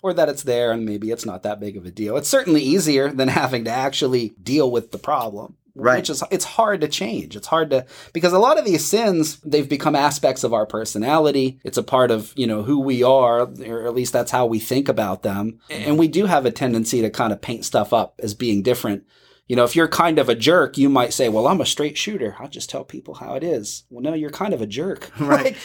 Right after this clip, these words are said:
Speaker 1: you're mean to people and you say things that you shouldn't say.
Speaker 2: And, and
Speaker 1: Um,
Speaker 2: do people consider that a character defect, a spiritual issue?
Speaker 1: I don't know if they do or not. I think that we should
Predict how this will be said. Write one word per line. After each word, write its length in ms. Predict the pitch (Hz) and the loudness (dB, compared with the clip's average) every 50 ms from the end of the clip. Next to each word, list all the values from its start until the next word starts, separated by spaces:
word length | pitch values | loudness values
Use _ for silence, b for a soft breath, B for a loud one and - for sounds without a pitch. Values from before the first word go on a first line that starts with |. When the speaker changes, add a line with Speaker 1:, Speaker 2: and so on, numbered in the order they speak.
| B B | B B
Speaker 1:
you're 120 | - 165 165 | 0 2 4
mean 220 | 180 196 226 240 190 | 4 4 2 2 0
to 60 | 165 | -2
people 440 | 160 - 131 113 - - 98 98 110 | -2 -2 -6 -6 -4 -6 -10 -10 -8
and 120 | 131 131 | -8 -6
you 120 | 131 131 131 | -4 -4 -4
say 200 | 131 156 147 147 | -2 -2 -2 -2
things 300 | 143 151 143 135 135 135 | -2 -2 -2 -2 -2 -2
that 160 | 131 123 120 | -2 -4 -4
you 100 | 135 135 123 | -4 -8 -4
shouldn't 280 | 123 156 135 135 127 | -4 -4 -4 -4 -6
say. 360 | 123 - 196 196 156 104 101 - b b b b b b | -6 -2 0 0 0 0 -4 -8 b b b b b b
Speaker 2:
And, 160 | 240 226 226 | 0 2 4
and 140 | - 226 220 | 4 4 6
Speaker 1:
Um, 40 | 202 | 6
Speaker 2:
do 100 | 240 220 | 4 4
people 280 | - 240 247 - 190 | 4 2 2 2 0
consider 460 | 170 - 170 165 202 190 202 202 196 180 | 0 2 2 4 4 4 4 4 6 6
that 120 | 160 151 | 4 4
a 60 | 139 | 4
character 560 | 131 - - 165 165 185 180 - - 147 143 | 0 2 4 4 4 4 2 0 2 2 2
defect, 600 | 131 127 139 139 135 131 - 143 127 127 127 127 135 | 2 4 4 2 2 4 2 2 4 2 2 0 -4
a 40 | 117 | -4
spiritual 540 | - - - 151 151 143 143 127 131 113 | -4 -4 -2 0 0 0 0 0 -2 -2
issue? 300 | 120 120 - - - - - - | -2 -2 -4 -6 -8 -12 -12 -6
Speaker 1:
I 140 | - 127 | 0 2
don't 160 | 151 156 151 139 | 4 4 4 4
know 160 | 139 143 151 | 4 2 2
if 80 | 151 | 2
they 140 | 151 143 135 | 0 -2 -2
do 180 | 135 135 147 170 | -2 -2 -4 -2
or 140 | 165 127 110 | -2 -2 -2
not. 340 | 113 139 180 185 - - | -2 -2 -4 -4 -6 -8
I 80 | 71 104 | -8 -8
think 240 | 110 - 156 143 - | -2 -2 -2 0 2
that 140 | 143 127 117 | 0 -2 0
we 100 | 117 107 | -2 -4
should 540 | - - - 123 135 185 202 170 160 185 | -4 -2 0 2 2 4 4 2 0 -4